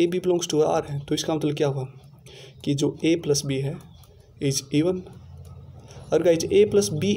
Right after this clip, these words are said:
even है, तो इसका मतलब हम ये भी तो कह सकते हैं कि B plus is even। Why? Because as we know that addition is a commutative property। Now अगर B plus A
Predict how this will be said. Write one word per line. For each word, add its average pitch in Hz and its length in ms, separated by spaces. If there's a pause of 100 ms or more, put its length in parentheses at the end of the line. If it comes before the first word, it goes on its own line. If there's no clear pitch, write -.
even 202 220
है, 131 160
तो 156 80
इसका 180 300
मतलब 180 220
हम 175 120
ये 180 120
भी 196 60
तो 202 100
कह 165 140
सकते 139 260
हैं 170 60
कि 180 120
B 143 120 (100)
plus 165 260
is 165 160
even। 143 380 (260)
Why? 151 140 (560)
Because 156 240 (140)
as 147 120
we 147 140
know 135 140
that 143 220 (220)
addition 147 380
is 135 160
a 135 100 (300)
commutative 160 420
property। 147 420 (1040)
Now 143 340
अगर 160 160
B 202 240
plus 214 220
A 202 60